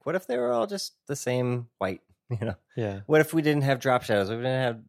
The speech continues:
Speaker 1: dividers? It cleans everything up a lot. I don't know.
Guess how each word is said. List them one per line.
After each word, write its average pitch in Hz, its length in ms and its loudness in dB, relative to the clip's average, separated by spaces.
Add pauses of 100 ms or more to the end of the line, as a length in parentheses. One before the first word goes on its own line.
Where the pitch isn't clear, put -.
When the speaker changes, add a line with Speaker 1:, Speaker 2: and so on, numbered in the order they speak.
(220)
Speaker 1:
dividers? 101 640 0
It - 260 -4
cleans 156 360 0
everything 123 400 0
up 104 100 -4
a 95 60 -2
lot. 95 340 0
I 98 40 -2
don't 101 180 0
know. 92 160 -6